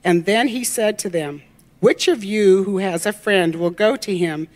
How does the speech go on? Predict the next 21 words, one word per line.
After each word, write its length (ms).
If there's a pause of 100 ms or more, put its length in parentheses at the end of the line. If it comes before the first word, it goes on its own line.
(240)
at 160
midnight 480
and 160
say 260
to 140
him, 260
'Friend, 600 (580)
lend 320
me 240
three 320
loaves, 600 (500)
for 220
a 60
friend 300
of 120
mine 340
has 180
arrived 460
on 120
a 80
journey, 500